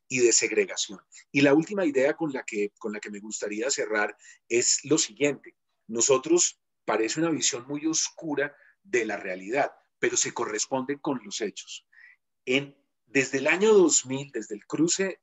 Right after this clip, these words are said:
del milenio, el primer ataque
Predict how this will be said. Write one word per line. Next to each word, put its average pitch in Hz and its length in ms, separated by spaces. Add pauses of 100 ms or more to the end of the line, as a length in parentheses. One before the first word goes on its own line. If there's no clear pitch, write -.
del 113 220
milenio, 131 600 (1000)
el 131 240
primer 143 400
ataque 190 480